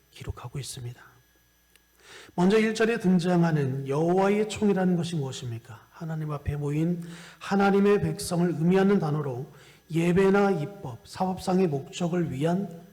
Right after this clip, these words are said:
모임입니다. 한 예를 들면 오늘 우리가 이 자리 새벽에 하나님을 예배하기 이 자리에 모였잖아요. 이것을 한 예로 들면 바로 여호와의 총회,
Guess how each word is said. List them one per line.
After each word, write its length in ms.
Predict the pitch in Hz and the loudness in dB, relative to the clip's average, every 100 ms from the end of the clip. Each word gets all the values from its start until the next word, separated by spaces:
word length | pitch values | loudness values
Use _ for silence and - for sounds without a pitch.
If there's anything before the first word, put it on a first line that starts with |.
| _ 123 | _ -12
모임입니다. 680 | 127 147 151 123 110 113 - _ _ _ _ _ _ - - - | -4 -2 -2 -4 -10 -14 -18 _ _ _ _ _ _ -20 -20 -18
한 240 | - 226 214 | -6 0 2
예를 220 | 196 202 | 4 4
들면 220 | 202 202 | 4 4
오늘 180 | 170 180 | 2 2
우리가 260 | 156 156 160 | 0 0 -2
이 140 | 143 | -2
자리 220 | 156 147 | -4 -4
새벽에 720 | 139 - 196 165 123 127 185 - _ | 0 0 0 -4 -4 -6 -10 -16 _
하나님을 440 | - 208 220 214 | -6 -2 -2 0
예배하기 380 | 160 143 160 151 | 0 0 -2 -4
이 40 | 135 | -6
자리에 180 | 139 | -6
모였잖아요. 520 | 127 120 123 113 113 127 _ _ _ _ - - - - | -6 -8 -10 -14 -16 -20 _ _ _ _ -20 -20 -16 -4
이것을 720 | 165 185 208 208 226 233 - | -2 0 2 0 -2 -6 -10
한 240 | - 214 196 | -8 -4 -2
예로 220 | 160 160 | -2 -2
들면 400 | 151 139 170 - | -6 -6 -8 -10
바로 240 | - 135 | -10 -10
여호와의 520 | 127 151 175 185 180 - | -6 -4 -2 -4 -6 -4
총회, 500 | 190 180 151 113 | -2 -2 -4 -10